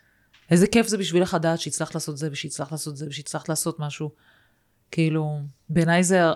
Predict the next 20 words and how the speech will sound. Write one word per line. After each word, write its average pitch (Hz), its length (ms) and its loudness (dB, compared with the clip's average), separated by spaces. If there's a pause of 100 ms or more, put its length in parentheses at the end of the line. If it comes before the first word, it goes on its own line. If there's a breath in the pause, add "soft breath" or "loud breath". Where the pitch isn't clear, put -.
הרבה 151 280 0
יותר 185 180 4
אושר 202 380 2
מאשר, 175 380 2 (260)
"אוקיי, 330 360 2 (540)
נפלתי 185 460 8
בדרך, 226 360 0
זה 156 80 -4
בסדר. 170 420 0 (600)
אני 165 100 2
למדתי 165 340 4
מזה 196 200 4
ואני 160 120 2
עושה 147 160 -4
את 156 40 -8
הדברים 160 240 -2
אחרת." 156 260 -4
כמו 165 80 -4
שאני 190 180 0
אמרתי, 196 260 -2